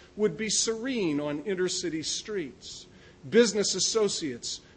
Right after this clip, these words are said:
would rejoice in one another's promotions, and middling Harvard students would respect the Phi Beta Kappas from the University of Southern North Dakota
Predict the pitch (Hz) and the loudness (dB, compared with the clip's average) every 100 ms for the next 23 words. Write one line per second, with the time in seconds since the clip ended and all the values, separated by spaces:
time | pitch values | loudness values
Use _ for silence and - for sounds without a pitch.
0 | - 196 160 185 147 - 185 294 220 143 | 4 6 6 0 -2 -2 0 4 2 2
1 | - 180 175 185 180 175 160 160 - - | 0 0 0 2 2 2 0 -2 -6 -6
2 | 190 233 262 - 139 127 - - - - | 0 2 0 -2 -4 -4 -6 -10 -14 -2
3 | 185 190 311 339 311 208 294 320 269 202 | 0 2 2 2 2 2 4 4 4 -2
4 | - - 180 160 175 - 180 180 170 175 | -2 0 0 2 0 -2 2 2 2 2
5 | - - 320 262 143 - - - - - | 2 2 2 2 0 -8 -14 -14 -12 -4
6 | 185 - 254 247 220 233 214 190 - 302 | -4 -2 2 4 8 8 8 2 -2 0
7 | 302 190 139 143 - - - - - 202 | 0 0 -2 0 -2 -4 -12 -10 0 2
8 | 190 190 247 233 202 240 - 185 165 160 | 2 2 6 6 6 4 4 0 2 2
9 | 147 - 226 208 190 175 185 185 180 170 | 2 0 2 4 4 4 2 0 -2 -8
10 | - 220 185 131 131 | -2 4 4 4 -4